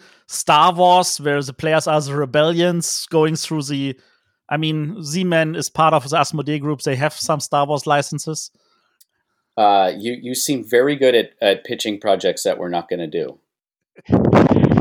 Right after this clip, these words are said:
Speaker 2: That seems
Speaker 1: Damn.
Speaker 2: to be a, a big skill of yours. I,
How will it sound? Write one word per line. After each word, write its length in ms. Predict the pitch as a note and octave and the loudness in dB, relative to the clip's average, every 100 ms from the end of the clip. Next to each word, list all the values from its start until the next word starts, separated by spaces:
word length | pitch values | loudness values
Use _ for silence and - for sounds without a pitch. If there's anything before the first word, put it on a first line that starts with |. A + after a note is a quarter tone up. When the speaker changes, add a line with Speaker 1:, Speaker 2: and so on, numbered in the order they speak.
| - - E3 - - - - _ _ _ _ | 0 -8 -16 -16 -20 -20 -20 _ _ _ _
Speaker 2:
That 200 | G#2+ G#2 | -14 -10
seems 200 | - C3+ | -6 -4
Speaker 1:
Damn. 220 | D3 C3 B2 | -2 -2 -2
Speaker 2:
to 120 | A2 - | -4 -4
be 60 | C#3+ | -2
a, 80 | |
a 20 | C3+ | 0
big 240 | C#3 C3+ | 0 -2
skill 300 | - D#3 B2+ | -2 0 2
of 140 | A2 | 0
yours. 340 | G#2 F2+ E2 - _ - _ _ | -4 -6 -8 -16 _ -20 _ _
I, 120 | C3+ | -8